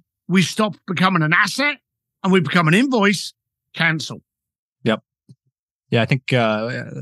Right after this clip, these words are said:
Speaker 2: that's key. And do you see common, any, any common, like, causes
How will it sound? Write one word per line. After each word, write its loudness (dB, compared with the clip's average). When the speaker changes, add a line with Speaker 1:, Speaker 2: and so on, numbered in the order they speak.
Speaker 2:
that's -2
key. 2
And 4
do 6
you 8
see 0
common, 0
any, 0
any 4
common, 2
like, 2
causes 4